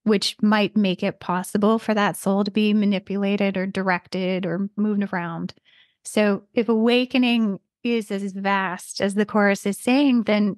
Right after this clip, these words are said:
then it's gonna extend through all aspects of our being. <clears throat> And I think what might be happening now is we're awakening to the aspects of it on the soul level. And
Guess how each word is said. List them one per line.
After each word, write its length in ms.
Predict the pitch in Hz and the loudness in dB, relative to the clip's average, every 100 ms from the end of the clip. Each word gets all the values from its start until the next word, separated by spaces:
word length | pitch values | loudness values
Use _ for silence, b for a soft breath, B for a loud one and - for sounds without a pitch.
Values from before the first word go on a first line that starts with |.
| _ | _
then 180 | 208 226 | -4 0
it's 180 | 226 - | -2 -4
gonna 300 | 233 226 220 | -2 0 0
extend 640 | 185 - - 208 214 202 | -2 -8 -6 -2 0 0
through 280 | 208 196 175 | 0 -2 -2
all 220 | 165 185 | -2 -2
aspects 500 | 185 185 - 214 - | -2 -6 -6 -10 -8
of 120 | 220 | -6
our 140 | 202 202 | -4 -4
being. 400 | 190 190 247 339 _ _ _ _ _ _ _ _ B B B - | -6 -4 -4 -6 _ _ _ _ _ _ _ _ B B B -4
<clears throat> 200 | 190 - | 0 2
And 280 | 302 277 254 | 4 4 4
I 60 | |
think 240 | 233 320 311 | 2 0 2
what 160 | 262 | 4
might 180 | 240 262 | 4 2
be 100 | 254 | 2
happening 500 | 170 208 226 233 226 | 2 0 2 2 2
now 260 | 220 226 226 | 2 2 2
is 160 | 208 | 0
we're 140 | 202 202 | 0 0
awakening 560 | 202 214 208 220 202 | 0 0 0 -2 -2
to 120 | 196 202 | -2 -2
the 140 | 208 | 0
aspects 540 | 202 202 - 208 - | 0 -2 -4 -6 -6
of 100 | 196 | -4
it 100 | 202 | -2
on 140 | 190 196 | -2 -2
the 60 | |
soul 260 | 180 196 185 | -4 -6 -4
level. 400 | 170 170 165 196 _ _ _ - | -4 -4 -6 -8 _ _ _ -2
And 240 | 226 220 | 0 0